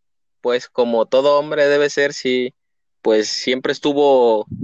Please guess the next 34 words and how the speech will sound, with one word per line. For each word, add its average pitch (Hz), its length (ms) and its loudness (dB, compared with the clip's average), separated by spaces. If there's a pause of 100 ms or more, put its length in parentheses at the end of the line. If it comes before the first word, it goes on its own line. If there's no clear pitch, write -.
(380)
bueno, 190 240 0
trató 131 400 -2
de 208 80 0
estar 165 320 -6
claro 156 480 -2
en, 123 220 -4
en 110 180 -4
lo 110 120 -2
que, 101 440 -4 (400)
en 120 140 -2
lo 117 100 0
que 120 140 -4
quería, 147 420 0
que 120 140 -4
era 131 120 2
encontrar 113 560 -2
a, 127 140 0
a 107 140 -4
una 123 200 -2
pareja, 113 400 -2
pues, 107 320 -4
que - 100 -8
lo 104 140 -8
complementara. 104 760 -4 (100)
Yo 123 160 -4
sí 135 140 -6
creo 131 180 -2
que 131 100 -2
sí, 120 260 -6 (180)
sí - 180 -4
fue 123 140 -2
un 123 120 0
buen 120 220 0
romántico, 110 680 -4